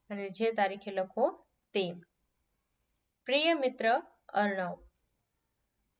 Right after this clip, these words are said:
હું મજામાં છું અને તારી પણ કુશળતા ઈચ્છું છું. આ વખતે દિવાળીની રજાઓમાં હું ક્યાંય ફરવા જવાનો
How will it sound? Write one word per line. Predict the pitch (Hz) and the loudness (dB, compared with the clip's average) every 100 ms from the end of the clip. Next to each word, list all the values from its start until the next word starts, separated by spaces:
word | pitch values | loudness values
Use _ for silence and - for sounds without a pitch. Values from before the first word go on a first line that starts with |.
| _ - | _ -2
હું | 294 349 | 0 4
મજામાં | 240 220 269 269 277 | 2 6 6 6 4
છું | 269 214 190 - _ | 0 -6 -10 -12 _
અને | 208 214 | -2 -2
તારી | 214 202 196 262 | -2 -2 0 -2
પણ | 277 220 226 | -4 -2 -2
કુશળતા | 240 - 208 - 196 190 240 359 - _ _ _ _ _ _ _ | -4 -8 -6 -4 -6 0 0 0 -6 _ _ _ _ _ _ _
ઈચ્છું | 226 220 - 202 | -8 -6 -6 -6
છું. | 202 190 175 175 _ _ _ _ _ _ | -6 -8 -8 -12 _ _ _ _ _ _
આ | - 311 | 4 4
વખતે | 339 330 277 240 247 277 | 4 0 -2 2 4 4
દિવાળીની | 226 233 277 311 302 311 | 4 4 4 4 -6 0
રજાઓમાં | 247 208 233 233 240 214 202 233 226 | 0 2 0 0 0 -4 -2 -4 -4
હું | 240 240 - | -4 -6 -6
ક્યાંય | 220 233 269 | -2 0 -2
ફરવા | 269 208 202 214 | -4 -6 -2 -2
જવાનો | 208 190 185 190 247 359 | -2 -4 -2 -2 -4 -6